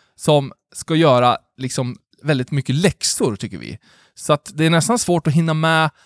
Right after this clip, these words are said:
att få in det som förälder och sitta och hjälpa. Plus att det kanske är någon idrott som ska göras, alltså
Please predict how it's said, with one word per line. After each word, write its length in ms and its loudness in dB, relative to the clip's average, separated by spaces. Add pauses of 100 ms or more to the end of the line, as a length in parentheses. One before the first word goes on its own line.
(240)
att 180 -6
få 160 2
in 220 4
det 140 4
som 180 0
förälder 540 0
och 120 0
sitta 200 -4
och 60 0
hjälpa. 640 0 (200)
Plus 300 0
att 100 -2
det 80 -6
kanske 220 0
är 40 2
någon 140 0
idrott 420 2
som 140 -4
ska 120 -2
göras, 380 2
alltså 340 0